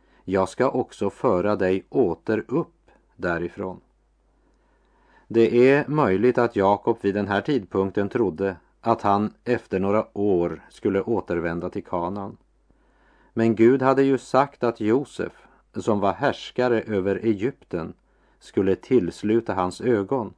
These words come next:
Och här ligger en antydan om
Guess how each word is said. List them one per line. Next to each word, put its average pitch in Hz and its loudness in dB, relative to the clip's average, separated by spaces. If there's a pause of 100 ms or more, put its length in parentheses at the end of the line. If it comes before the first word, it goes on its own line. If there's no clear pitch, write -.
(760)
Och - -2
här 110 6
ligger 107 4
en 113 4
antydan 101 0
om 90 -2